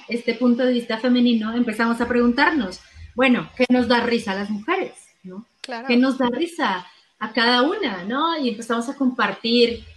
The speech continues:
Speaker 1: o sea, de, no empezamos así como de, "Ok, la teoría del stand-up, y, a ver, vamos a ser comediantes y a brillar y a salir en Comedy Central",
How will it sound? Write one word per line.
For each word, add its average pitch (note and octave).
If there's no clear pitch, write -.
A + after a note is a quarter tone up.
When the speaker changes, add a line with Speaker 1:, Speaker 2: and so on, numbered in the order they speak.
Speaker 1:
o G#3
sea, A3+
de, B3
no C4
empezamos D#4
así C4+
como B3
de, A#3
"Ok, A#3+
la F3+
teoría G#3+
del F#3
stand-up, E3
y, E3
a F#3
ver, F#3+
vamos G3+
a -
ser G3+
comediantes F3+
y E3+
a F3
brillar A3
y -
a G#3
salir B3
en G#3+
Comedy B3
Central", D4+